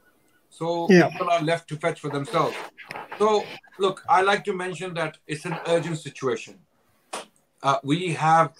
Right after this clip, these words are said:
Speaker 1: two people dying every second in the world. Two people die every second.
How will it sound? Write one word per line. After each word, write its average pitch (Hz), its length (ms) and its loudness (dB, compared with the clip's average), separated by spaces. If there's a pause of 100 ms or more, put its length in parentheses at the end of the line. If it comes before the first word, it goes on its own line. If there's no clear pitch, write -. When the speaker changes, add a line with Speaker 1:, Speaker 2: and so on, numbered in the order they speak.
(120)
Speaker 1:
two 175 220 -6
people 156 400 -2
dying 151 500 4 (160)
every 127 440 -6
second 123 560 -6
in 123 140 -12
the 123 100 0
world. 107 400 0 (920)
Two 175 240 0
people 156 400 4 (140)
die 156 420 6 (240)
every 147 640 -4
second. 117 580 -8